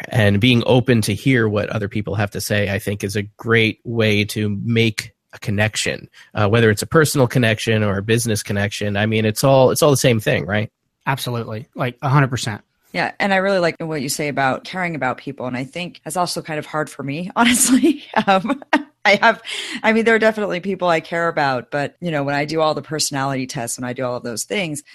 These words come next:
Speaker 3: it basically says that I don't like people <laughs> and that I, and that, and that I'd really rather just hang out by myself, which is kind of true in a lot of ways. But I do get out there and I do try and network. And,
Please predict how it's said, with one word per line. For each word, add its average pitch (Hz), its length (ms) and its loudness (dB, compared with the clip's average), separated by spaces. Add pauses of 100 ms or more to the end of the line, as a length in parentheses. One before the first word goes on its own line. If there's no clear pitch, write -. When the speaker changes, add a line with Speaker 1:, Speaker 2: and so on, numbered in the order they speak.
(300)
Speaker 3:
it 190 280 0
basically 240 500 0
says 147 400 -2
that 143 180 0
I 131 120 0
don't 127 240 -8
like 113 200 -6
people 113 640 -8
<laughs> - 80 -14
and 240 340 6
that 226 260 6
I, 294 800 2
and 294 180 -2
that, 254 280 2 (540)
and 262 280 4
that 240 160 4
I'd 233 200 4
really 226 220 4
rather 196 420 2
just - 400 0
hang 185 200 2
out 156 340 0
by 175 80 -4
myself, 147 760 -6 (520)
which 349 140 2
is 302 140 0
kind 269 220 4
of 240 160 2
true 190 320 0
in 165 160 0
a 175 60 2
lot 156 200 2
of 143 120 -4
ways. 143 340 -2 (420)
But 214 220 6
I 214 100 8
do 226 160 0
get 214 120 2
out 196 200 6
there 185 80 2
and 175 60 -2
I 175 80 2
do 165 100 -6
try 175 240 0
and 160 120 -2
network. 165 580 -2
And, 160 400 -2